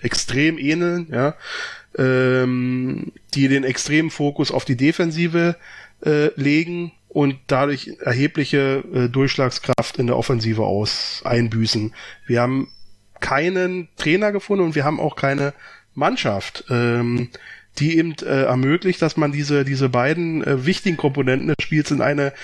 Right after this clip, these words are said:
gesunde Balance bringt. Und das ist dann in erster Linie der Vorwurf, jetzt auch mein Vorwurf an, an, an die Kaderzusammensteller, erst Preetz früher und jetzt, äh, Bobic, die es eben nicht geschafft haben, ähm, entsprechende Spieler,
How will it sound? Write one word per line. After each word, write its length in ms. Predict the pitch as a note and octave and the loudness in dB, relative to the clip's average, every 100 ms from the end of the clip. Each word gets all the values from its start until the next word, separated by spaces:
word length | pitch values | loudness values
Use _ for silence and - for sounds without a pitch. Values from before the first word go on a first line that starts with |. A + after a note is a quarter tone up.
| - - | -18 -8
gesunde 400 | - B2+ D3+ F3 | -2 2 2 2
Balance 520 | D#3+ D3 C3+ D3+ E3+ - | 2 2 0 -2 -4 -2
bringt. 340 | A#2+ A2 A2 | 0 0 0
Und 140 | A2 G#2+ | -2 0
das 220 | B2 - | 0 0
ist 200 | D3 - | -2 0
dann 500 | C#3+ C3+ B2+ C3+ - | 0 0 -2 -2 -4
in 140 | - C#3 | -4 -2
erster 320 | C3 - D3 | 0 2 0
Linie 260 | C#3 C#3+ | 2 2
der 140 | C3 B2 | 2 0
Vorwurf, 580 | - C3+ C#3+ D3 - - - E3 | 0 -2 0 -2 -2 -12 -18 -14
jetzt 180 | B2+ | -6
auch 100 | - | -6
mein 240 | B2+ A#2+ C3 | -2 0 0
Vorwurf 420 | - C#3 C#3 C#3 | 0 0 0 0
an, 260 | C3 B2 B2 - - - - | 0 -2 -6 -12 -14 -16 -10
an, 280 | - A#2+ A#2+ | -2 0 2
an 80 | B2 | 2
die 80 | B2 | 2
Kaderzusammensteller, 1120 | B2 C#3 F#3 - E3+ D#3+ E3 - D#3+ D#3 D3 | 2 2 0 -2 0 0 0 0 0 2 2
erst 400 | C3 B2+ - - - - - _ - | 2 0 -4 -12 -16 -18 -18 _ -8
Preetz 400 | D3+ F3 - - | 0 0 -2 -12
früher 480 | - E3+ F3 E3+ | -4 0 2 2
und 160 | C#3 B2+ | -2 0
jetzt, 300 | C3+ C3+ - | 0 -2 -2
äh, 120 | C3 | 0
Bobic, 500 | A#2 C3+ E3+ E3 - - - - - | 2 2 2 0 -2 -6 -14 -14 -2
die 60 | C#3 | 0
es 100 | - | 2
eben 200 | C#3 C3+ | 2 2
nicht 180 | D3+ | 0
geschafft 460 | - D#3 C#3+ D3 - | 0 -2 0 -2 -2
haben, 440 | D3+ D3 D#3 D3 C#3 | 0 0 0 -2 0
ähm, 480 | B2+ C3 C3 B2+ | 0 0 0 0
entsprechende 640 | - B2+ - C#3 C#3+ D3+ C3+ | 0 -2 0 0 0 -2 -2
Spieler, 640 | - C#3+ D#3 D#3+ D#3+ D#3 | -2 -2 0 2 0 -2